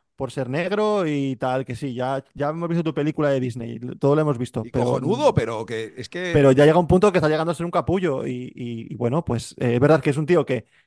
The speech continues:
Speaker 1: que le ves y parece majete y todo bien y todo guay, pero las decisiones que está tomando es, hostias.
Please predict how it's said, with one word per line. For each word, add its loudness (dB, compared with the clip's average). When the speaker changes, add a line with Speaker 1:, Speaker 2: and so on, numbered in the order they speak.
Speaker 1:
que 0
le 4
ves 2
y -4
parece -2
majete -4
y -2
todo 0
bien -4
y -6
todo -2
guay, -4
pero 0
las -4
decisiones -10
que -8
está -4
tomando 0
es, -8
hostias. -10